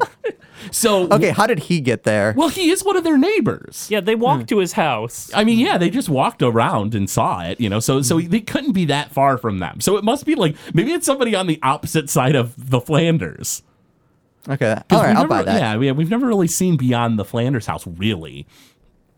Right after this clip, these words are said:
Speaker 2: Uh, but Homer grabs seven
Speaker 1: <laughs>
Speaker 2: burgers on a plate and a five beers.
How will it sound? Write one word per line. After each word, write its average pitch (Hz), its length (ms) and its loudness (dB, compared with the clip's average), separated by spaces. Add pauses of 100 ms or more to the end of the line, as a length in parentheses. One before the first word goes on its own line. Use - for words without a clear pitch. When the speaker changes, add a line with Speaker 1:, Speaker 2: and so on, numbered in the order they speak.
(480)
Speaker 2:
Uh, 104 320 0 (100)
but 160 240 0
Homer 277 380 -2
grabs 165 560 -2 (260)
seven 285 800 -2
Speaker 1:
<laughs> - 80 2
Speaker 2:
burgers 226 460 0
on 185 180 0
a 151 80 2
plate 143 560 -2
and 180 140 2
a 160 60 0
five 202 720 0
beers. 107 580 -2